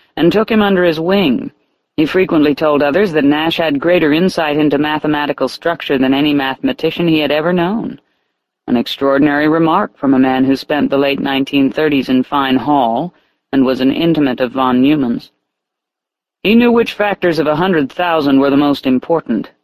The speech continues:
Williams used to say. He liked to describe how Nash would come into an office,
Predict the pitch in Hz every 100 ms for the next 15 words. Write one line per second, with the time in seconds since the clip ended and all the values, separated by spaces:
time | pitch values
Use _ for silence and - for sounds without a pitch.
0 | - 147 127 117 113 120 113 - - 113
1 | 76 - - _ _ _ _ _ _ _
2 | _ 175 180 160 - 139 139 - 151 135
3 | 127 135 131 135 139 131 - 123 - 147
4 | 135 135 127 127 127 123 - -